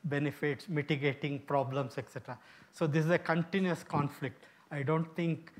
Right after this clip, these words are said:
we have an answer to the situation that will emerge.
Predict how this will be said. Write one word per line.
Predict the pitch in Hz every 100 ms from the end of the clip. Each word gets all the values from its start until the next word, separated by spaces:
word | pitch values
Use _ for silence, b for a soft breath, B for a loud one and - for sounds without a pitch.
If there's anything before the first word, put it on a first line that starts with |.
| -
we | 143 147
have | 156
an | 160 147
answer | 131 165 - 185 170 170
to | 165 156 143 127 B B B
the | 139 139 139 135 131 139 - _ _ _ _
situation | - 160 - 160 151 165 151
that | 143 147
will |
emerge. | 135 131 139